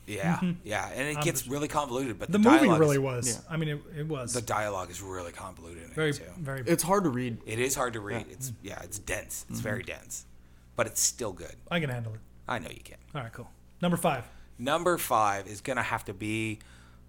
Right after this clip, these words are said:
Speaker 1: kind of two things that are the same thing. Watchmen, book and movie.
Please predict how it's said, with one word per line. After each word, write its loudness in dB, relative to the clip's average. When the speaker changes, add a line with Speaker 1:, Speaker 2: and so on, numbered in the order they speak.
Speaker 1:
kind -2
of -2
two 0
things -4
that 0
are -6
the -4
same -2
thing. -6
Watchmen, 2
book -2
and -2
movie. -6